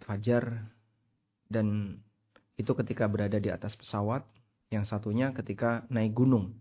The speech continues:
Sementara ketika saya berusaha untuk mencari fajar dengan ke tepi laut, karena rumah saya di Lamongan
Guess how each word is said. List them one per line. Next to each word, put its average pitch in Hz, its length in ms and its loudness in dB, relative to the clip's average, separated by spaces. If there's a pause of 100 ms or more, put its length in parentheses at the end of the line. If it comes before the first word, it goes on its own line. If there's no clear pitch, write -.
(1000)
Sementara 120 500 2
ketika 113 300 -2
saya 120 240 0
berusaha 110 400 0
untuk 110 260 0
mencari 107 300 0
fajar 107 840 0
dengan 101 680 -2 (320)
ke 107 400 2
tepi 110 340 -2
laut, 131 400 4 (540)
karena 98 480 -2
rumah 117 400 2
saya 104 320 -2
di 98 100 -2
Lamongan 101 560 -2